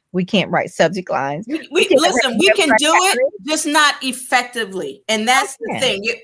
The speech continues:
Speaker 2: we're getting into now the topic of content strategy, because I always tell people at the webinar, webinars, all content is not created equal,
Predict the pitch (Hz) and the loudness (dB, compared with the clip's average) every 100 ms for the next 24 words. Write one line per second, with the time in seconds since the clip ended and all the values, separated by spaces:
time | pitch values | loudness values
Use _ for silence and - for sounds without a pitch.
0 | 220 240 226 311 320 294 277 302 240 233 | -2 -2 0 0 0 0 -2 -2 0 0
1 | 220 - 254 233 233 202 - - 240 220 | 0 0 0 0 -2 -4 -6 -2 -2 -2
2 | 202 - - 196 185 156 156 180 196 214 | -6 -6 -2 0 0 -2 -12 -10 0 0
3 | 202 - - - 226 269 285 277 - 240 | 0 -8 -14 0 2 4 4 2 0 0
4 | 247 262 240 208 208 196 226 226 196 - | 0 -6 -2 -2 -2 -4 -2 0 -2 -2
5 | 190 214 240 226 190 175 - - _ - | -2 0 0 2 2 2 -2 -10 _ 4
6 | 285 - - 339 381 - 220 - _ 202 | 4 4 0 0 2 0 -2 -4 _ -2
7 | 190 196 220 233 - - 208 190 190 - | 0 0 2 2 0 -6 -4 -4 -4 -10
8 | 185 - - | -12 -12 -20